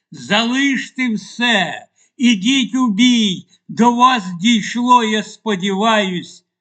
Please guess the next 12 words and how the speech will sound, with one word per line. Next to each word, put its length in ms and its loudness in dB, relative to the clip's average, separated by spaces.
на 180 -4
відповідність 1040 -10
ваших 540 -10
дій. 480 -14
Розмови 760 -10
мали 500 -2
би 160 -4
скінчитися. 1040 -8
Війна 800 2
прийшла 640 -4
на 160 -8
ваш 240 -10